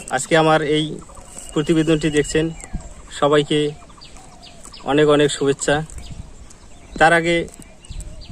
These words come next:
ভিডিও শুরু করার আগে বলবো, যারা আজকে প্রথম আমার এই ভিডিওটি দেখছেন, তাদেরকে সবাইকে অনুরোধ করব, চ্যানেলটি অবশ্যই, অবশ্যই সাবস্ক্রাইব করবেন এবং পাশে বেল আইকনে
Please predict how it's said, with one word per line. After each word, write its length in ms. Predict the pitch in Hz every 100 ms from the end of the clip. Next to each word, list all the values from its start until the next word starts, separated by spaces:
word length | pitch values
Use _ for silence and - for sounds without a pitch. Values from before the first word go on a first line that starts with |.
| -
ভিডিও 220 | 139 151 160
শুরু 140 | 170 160
করার 200 | 165 160 160
আগে 180 | 151 160 170 - - - - - -
বলবো, 220 | 143 147 147 - 135
যারা 180 | 139 143 139 139
আজকে 240 | - 151 143 143 -
প্রথম 320 | 156 143 151 147 143 - - - - - - -
আমার 160 | 135 143
এই 60 | 143
ভিডিওটি 300 | 135 143 139 139
দেখছেন, 280 | 131 - 139 151 - - -
তাদেরকে 320 | 131 135 147 135
সবাইকে 280 | 135 143 139 139
অনুরোধ 200 | 139 135 -
করব, 160 | 131 151 160 -
চ্যানেলটি 360 | - 127 131 139 127
অবশ্যই, 320 | 127 - 139 127
অবশ্যই 280 | 127 139 123
সাবস্ক্রাইব 480 | 127 120 - 131 123 -
করবেন 260 | 123 127 160 - - - - - - - - - - - 87 - 139
এবং 140 | 147 147 139 - 151
পাশে 220 | 143 160 147
বেল 140 | 151 151
আইকনে 280 | 147 156